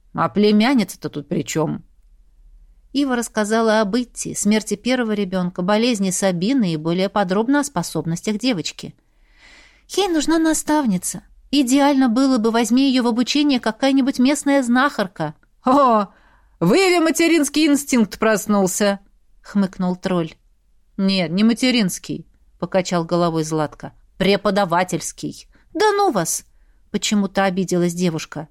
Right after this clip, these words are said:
«Детей с таким даром не так уж много. Большинство знахарок просто выучивает рецепты, не чувствуя таких вещей, как, например, время сбора травы или чем её срезали. А это важно.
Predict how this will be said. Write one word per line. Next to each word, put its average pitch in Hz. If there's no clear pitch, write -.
«Детей 302
с -
таким 277
даром 277
не 226
так 247
уж 247
много. 247
Большинство 330
знахарок 247
просто 311
выучивает 254
рецепты, 294
не 220
чувствуя 220
таких 226
вещей, 247
как, -
например, 233
время 262
сбора 220
травы 220
или 214
чем 262
её 254
срезали. 233
А 220
это 277
важно. 254